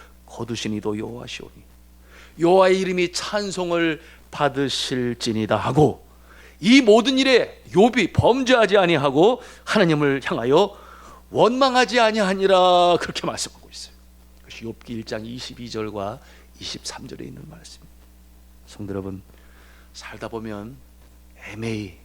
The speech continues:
부다-, 부당하게 이 고난을 받는다라고 하는 생각을 우리가 지울 수 없을 때가 있습니다.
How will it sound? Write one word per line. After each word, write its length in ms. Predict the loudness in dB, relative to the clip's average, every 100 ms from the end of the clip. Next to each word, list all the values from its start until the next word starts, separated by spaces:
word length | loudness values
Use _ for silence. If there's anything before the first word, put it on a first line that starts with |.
| -20 -20 -20 -20
부다-, 540 | -16 -6 -4 -6 -10 -20 -20 -20 -20 -20
부당하게 680 | -12 -2 0 2 0 -2 -4 -16 -20 -20 -20 -14
이 240 | -12 -10 -14
고난을 560 | -18 -14 -12 -12 -16 -18
받는다라고 1040 | -20 -20 -18 -12 -6 -4 -4 -6 -8 -4 -4
하는 140 | -4
생각을 580 | -8 -8 -6 -6 -8 -10 -16 -20 -20 -20 -20 -20 -20 -20 -20
우리가 260 | -16 -16
지울 320 | -14 -14 -14
수 180 | -14 -10
없을 220 | -10 -10
때가 220 | -14 -14 -14
있습니다. 460 | -16 -20 -20 -20